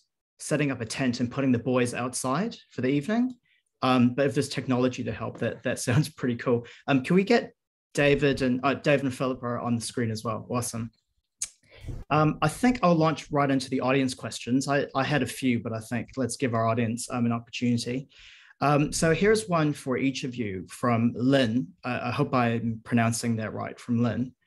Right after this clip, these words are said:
Um, and Lynn is wondering if, um, Kiwi businesses can expect, um, you know,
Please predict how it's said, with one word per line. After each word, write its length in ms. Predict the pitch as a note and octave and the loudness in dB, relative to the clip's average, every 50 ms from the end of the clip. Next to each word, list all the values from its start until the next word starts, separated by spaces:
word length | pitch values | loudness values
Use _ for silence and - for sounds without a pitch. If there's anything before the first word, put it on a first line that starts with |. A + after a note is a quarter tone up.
| _ - - - - - - - - | _ -20 -20 -20 -20 -20 -20 -12 -2
Um, 400 | - C3 C3+ C#3 C3 C3 C3+ B2+ - - | 0 2 4 4 4 4 4 2 -2 0
and 240 | C3+ C#3+ C3+ C#3 C3+ | 0 2 2 2 4
Lynn 200 | D3+ E3 F#3 G3+ | 4 4 4 4
is 180 | A3 F#3 D3 | 4 2 2
wondering 680 | C#3+ C#3+ C#3+ D3+ C#3 C#3 C3 B2+ A#2+ A#2 A2+ A#2 A2+ - - | 2 2 2 2 2 2 0 0 0 0 -2 -6 -8 -6 -4
if, 440 | C3 B2+ A#2 - - - - - _ _ _ - - - - | -2 -2 -2 -4 -8 -16 -16 -18 _ _ _ -20 -20 -6 -2
um, 240 | B2 B2+ B2 A#2+ A#2+ | 0 2 2 2 0
Kiwi 260 | - - C#3+ C#3 B2+ | 0 -2 0 0 0
businesses 720 | A2+ B2 A#2+ A#2+ C3 A#2 - - A#2+ G#2+ G2+ A2+ A#2 - - | 0 0 -2 0 -2 -4 -4 -4 -6 -6 -8 -8 -8 -10 -10
can 200 | - - A#2+ A#2 | -4 -2 -2 0
expect, 640 | A2+ - - - - - C3+ - - - - - - - | 0 0 -2 -2 0 0 -2 -2 -2 -6 -14 -12 -6 -2
um, 380 | A#2+ A#2 A2 G#2+ G#2+ G#2+ A2 - _ _ _ - - - | 0 0 2 0 0 -2 -4 -8 _ _ _ -18 -6 0
you 100 | C3 A#2+ | 2 2
know, 160 | A#2 B2+ | 2 2